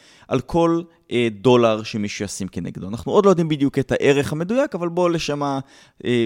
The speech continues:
פשטות, נניח שליברה שווה דולר אחד. אז אם למשל אני משלם עכשיו לפייסבוק מאה דולרים, הם ינפיקו מאה ליברות, והם ייכנסו לשוק. אם אני לא מדפיס, אם אני לא משלם להם עכשיו,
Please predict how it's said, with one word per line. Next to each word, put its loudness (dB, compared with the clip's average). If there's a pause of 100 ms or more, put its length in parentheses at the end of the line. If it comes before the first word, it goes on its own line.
פשטות, -2
נניח -4
שליברה -2
שווה -4
דולר -2
אחד. -8 (360)
אז -2
אם 0
למשל -2
אני -2
משלם -4
עכשיו -6
לפייסבוק -8
מאה 0
דולרים, -4 (360)
הם -2
ינפיקו -2
מאה -2
ליברות, -6
והם -6
ייכנסו -6
לשוק. -6 (300)
אם 0
אני 2
לא 6
מדפיס, -4
אם -4
אני 0
לא 2
משלם -2
להם -6
עכשיו, -4